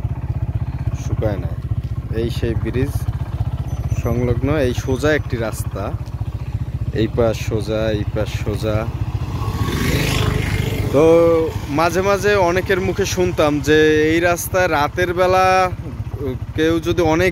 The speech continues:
গভীর রাতে ভ্রমণ করে, তো একা থাকলে আপনার সমস্যা হয়। অনেক সময় অনেক সাদা কাপড় পরে রাস্তা দিয়ে পে-, পার হয়ে যায়, অনেক কিছু রাস্তার ওপার দিয়ে চলে যায়, হ্যাঁ, এইগুলো দেখা যায়, ঠিক আছে?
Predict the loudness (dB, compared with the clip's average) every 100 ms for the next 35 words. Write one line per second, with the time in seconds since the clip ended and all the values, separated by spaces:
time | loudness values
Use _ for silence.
0 | 2 2 4 4 4 2 0 -2 0 0
1 | 0 0 0 0 -2 -6 -8 -8 -8 -10
2 | -6 2 4 6 6 2 0 -2 0 0
3 | 0 0 -2 -2 2 4 4 2 -2 -8
4 | -10 -10 -8 -6 -2 -4 -2 0 0 2
5 | 2 2 0 -4 -2 -2 -2 0 0 0
6 | -2 -6 -8 -6 0 2 2 0 -6 -4
7 | 0 0 2 2 2 0 2 2 0 -2
8 | -2 -2 -2 0 0 2 0 0 2 0
9 | 0 -2 0 -2 -2 -6 -6 -4 -4 -6
10 | -10 -6 -2 -2 2 2 2 0 -2 0
11 | 0 2 0 0 2 0 0 -8 -12 -12
12 | -8 -2 0 0 0 0 0 2 0 0
13 | -4 -6 -10 -12 -14 -12 -12 -8 -4 -2
14 | -2 -4